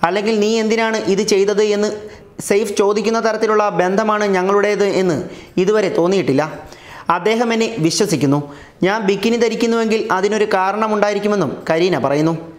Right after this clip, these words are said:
താരങ്ങൾക്കെതിരെ സമൂഹ മാധ്യമങ്ങളിൽ ഉയരുന്ന വിമർശനങ്ങളും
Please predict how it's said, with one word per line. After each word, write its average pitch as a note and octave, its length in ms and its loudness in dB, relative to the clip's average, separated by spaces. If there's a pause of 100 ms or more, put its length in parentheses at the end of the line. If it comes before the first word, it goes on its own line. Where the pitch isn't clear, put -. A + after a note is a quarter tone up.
(400)
താരങ്ങൾക്കെതിരെ B3 680 2
സമൂഹ A3 440 0
മാധ്യമങ്ങളിൽ A#3+ 680 0
ഉയരുന്ന A3 360 2
വിമർശനങ്ങളും G3+ 760 0